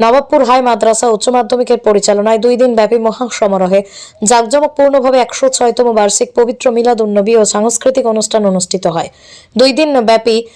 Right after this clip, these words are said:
পবিত্র মিলাদুন্নবী অনুষ্ঠান পবিত্র কোরআন তেলাওয়াতের মাধ্যমে শুভ উদ্বোধন হয়।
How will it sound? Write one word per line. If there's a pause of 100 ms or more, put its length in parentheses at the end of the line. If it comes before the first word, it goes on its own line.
(180)
পবিত্র
মিলাদুন্নবী
অনুষ্ঠান
পবিত্র
কোরআন
তেলাওয়াতের
মাধ্যমে
শুভ
উদ্বোধন
হয়।